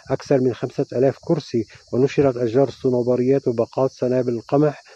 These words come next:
في سياق تجميل المذبح، ورفعت يافطات الاحتفالية الترحيبية من نائبي بشري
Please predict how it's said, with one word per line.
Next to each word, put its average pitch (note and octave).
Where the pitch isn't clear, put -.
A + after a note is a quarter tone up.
في A#2+
سياق C#3
تجميل A#2+
المذبح، A#2+
ورفعت A2+
يافطات A#2+
الاحتفالية C3+
الترحيبية B2+
من A#2+
نائبي B2+
بشري C#3